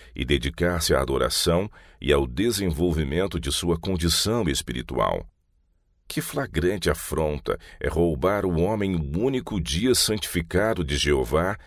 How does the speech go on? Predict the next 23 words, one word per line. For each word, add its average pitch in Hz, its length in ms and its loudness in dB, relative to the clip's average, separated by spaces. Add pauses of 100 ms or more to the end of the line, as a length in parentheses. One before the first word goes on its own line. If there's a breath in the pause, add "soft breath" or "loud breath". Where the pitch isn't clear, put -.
(260 loud breath)
e 71 120 0
dele 82 320 4
se - 140 2
apropriar 73 600 0
para 85 220 0
seus 95 260 0
próprios 104 600 2
fins 131 340 -2
egoístas. - 800 -2 (800)
É 101 100 6
a 123 100 6
mais 131 280 2
grosseira 113 560 2
presunção 78 760 0 (320 loud breath)
aventurar-se 110 640 2
o 92 140 -2
homem 120 260 2
mortal 92 680 2
a 80 40 4
negociar 71 680 0
com 71 220 0
o 65 60 -6
Todo-Poderoso 87 1120 4